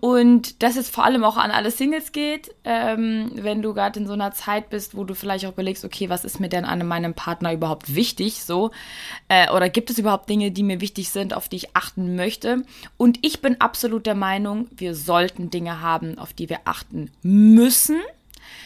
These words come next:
Wir sollten Punkte haben, auf die wir achten dürfen. Und wir sollten Punkte haben, auf die wir achten können. Ähm, da gibt es so für mich ein bisschen Abstufungen. Und, ähm, bevor ich so konkret in diese,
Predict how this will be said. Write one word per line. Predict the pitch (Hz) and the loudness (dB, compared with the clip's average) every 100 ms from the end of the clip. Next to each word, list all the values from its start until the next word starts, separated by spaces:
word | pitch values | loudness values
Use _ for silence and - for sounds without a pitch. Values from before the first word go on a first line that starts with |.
| - | -14
Wir | - | -8
sollten | 185 190 190 202 | 0 0 0 -4
Punkte | - 196 190 170 | -6 -6 -6 -6
haben, | 180 180 | -6 -6
auf | - - | -8 -8
die | 180 170 | -8 -6
wir | - | -6
achten | - - 160 143 | -8 -10 -10 -2
dürfen. | 202 277 330 - 349 | 0 0 0 -6 -8
Und | - 240 | -2 -2
wir | |
sollten | 220 220 220 214 | -2 -4 -4 -8
Punkte | 208 202 202 180 | -8 -8 -8 -6
haben, | 190 190 190 | -4 -2 -4
auf | - - | -8 -10
die | 185 | -8
wir | - | -8
achten | - - 175 | -8 -10 -10
können. | - 190 175 156 147 - - - - - - | -6 -4 -2 -2 -4 -8 -16 -16 -16 -18 0
Ähm, | 226 220 214 208 233 - _ _ | 4 6 4 0 -4 -12 _ _
da | - 247 | 0 2
gibt | 240 269 | 2 0
es | 262 - | -2 0
so | 247 | -2
für | - | 2
mich | 233 247 254 | 4 4 4
ein | |
bisschen | 226 220 214 | 2 0 -2
Abstufungen. | 196 - - 196 160 151 147 147 - _ _ _ _ - - | -2 -2 -4 -4 -4 -4 -4 -8 -12 _ _ _ _ -12 -2
Und, | 214 220 214 | 2 2 0
ähm, | - 202 208 | 2 2 2
bevor | 202 - 220 196 | 0 2 4 4
ich | 208 | 2
so | - 190 | -4 -6
konkret | 190 202 - 202 208 190 | -6 -10 -8 -8 -6 -8
in | 180 | -10
diese, | 175 180 180 175 180 | -6 -4 -2 -4 -10